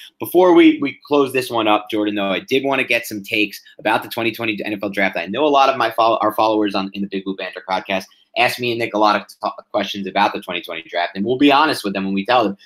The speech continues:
we haven't dove into it yet. But the good, we have a lot of other stuff we cover, but the good news is you have, Jordan. So I did wanna get your take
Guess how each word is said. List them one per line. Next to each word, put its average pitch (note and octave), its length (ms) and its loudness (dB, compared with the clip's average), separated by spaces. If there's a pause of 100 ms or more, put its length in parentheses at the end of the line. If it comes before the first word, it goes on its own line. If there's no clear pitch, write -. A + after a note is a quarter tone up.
(120)
we G#2+ 80 2
haven't C#3 340 0
dove C3+ 220 0
into C3 260 -2
it F2 140 -8
yet. E2 160 -8 (240)
But A2+ 100 -2
the A2+ 140 -2
good, C#3+ 180 4
we C3+ 80 4
have D3+ 140 4
a C3 40 0
lot C#3 260 4
of C3+ 100 2
other C#3 200 2
stuff F#2+ 240 -8
we F2+ 140 -14
cover, E2+ 320 -8
but G2 80 -12
the A2 120 -10
good D3+ 180 -2
news C#3+ 240 0
is A#2 200 -2 (100)
you C#3+ 180 -2
have, B2+ 360 2
Jordan. D#2+ 320 -12 (260)
So C#3 120 0
I C3 80 4
did D#3 240 2
wanna F3 320 0
get D#3 160 2
your D3 140 2
take C3 360 -4